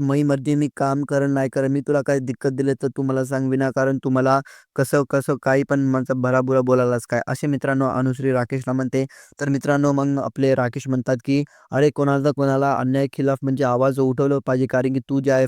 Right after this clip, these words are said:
फक्त आणि फक्त दादागिरी करून जे आहे दुसऱ्या कोण मिठं मिठं बोलून म्हणजे काम करीत तू सांग, तू घरामध्ये जे आहे एकटी म्हणजे असं काम करत नाहीस."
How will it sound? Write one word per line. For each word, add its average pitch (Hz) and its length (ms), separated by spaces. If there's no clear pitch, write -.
फक्त 131 200
आणि 131 180
फक्त 135 240
दादागिरी 123 520
करून 131 260
जे 127 80
आहे 123 120
दुसऱ्या 127 300
कोण 127 180
मिठं 131 260
मिठं 135 240
बोलून 131 260
म्हणजे 131 280
काम 131 240
करीत 135 220
तू 143 60
सांग, 127 280
तू 139 100
घरामध्ये 131 380
जे 131 100
आहे 123 140
एकटी 127 280
म्हणजे 131 220
असं 131 320
काम 131 280
करत 135 320
नाहीस." 113 280